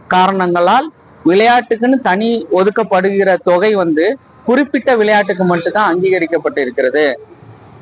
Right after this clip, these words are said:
ஆனா, இந்த பாரா த்ரோபால் அப்படின்றது வந்து ஒலிம்பிக்ல வந்து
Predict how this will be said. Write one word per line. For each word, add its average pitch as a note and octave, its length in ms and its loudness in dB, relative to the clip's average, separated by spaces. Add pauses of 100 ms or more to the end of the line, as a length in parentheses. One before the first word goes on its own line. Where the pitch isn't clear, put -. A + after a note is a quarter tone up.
(840)
ஆனா, G3 220 2
இந்த G3 200 0
பாரா A3+ 340 4 (100)
த்ரோபால் G3 500 0 (300)
அப்படின்றது D#3+ 480 0
வந்து E3+ 400 0
ஒலிம்பிக்ல F#3 480 0
வந்து E3 340 -2